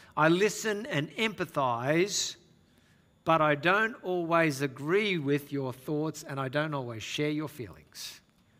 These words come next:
Oh, that is so hard. Uh, do you find yourself, when somebody's telling you a story about some injustice that's gonna happen at their work or wherever it is,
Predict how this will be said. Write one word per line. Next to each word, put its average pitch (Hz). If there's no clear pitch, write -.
Oh, 165
that 143
is 107
so -
hard. 107
Uh, 135
do 156
you 170
find 202
yourself, 202
when 156
somebody's 175
telling 175
you 165
a 131
story 170
about 135
some 151
injustice 143
that's -
gonna 139
happen 135
at 117
their 123
work 143
or 110
wherever 123
it 127
is, 135